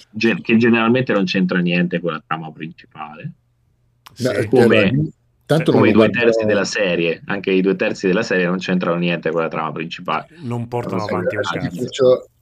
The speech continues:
Speaker 2: ti faccio una domanda, perché tanto io non finirò mai di vederla, ma alla fine sto povero Cristo torna ad essere adulto o no?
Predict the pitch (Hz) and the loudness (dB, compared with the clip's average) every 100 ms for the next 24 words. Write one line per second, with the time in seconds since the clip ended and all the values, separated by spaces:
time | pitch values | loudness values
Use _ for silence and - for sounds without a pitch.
0 | _ 127 - 131 156 139 131 113 127 131 | _ -10 -4 -4 -2 0 0 0 -2 -2
1 | 117 123 156 123 117 117 104 123 117 113 | -2 -2 0 0 0 -2 -4 0 0 2
2 | 110 107 104 104 101 101 123 156 175 - | 2 2 2 4 4 4 4 4 4 0
3 | 98 98 - 95 127 131 123 - - 98 | -2 -2 0 4 6 6 4 2 -2 -2
4 | - 95 156 175 101 101 - 95 98 123 | -2 2 4 4 4 0 0 0 0 -2
5 | 156 113 95 90 82 82 | 2 2 2 -6 -10 -12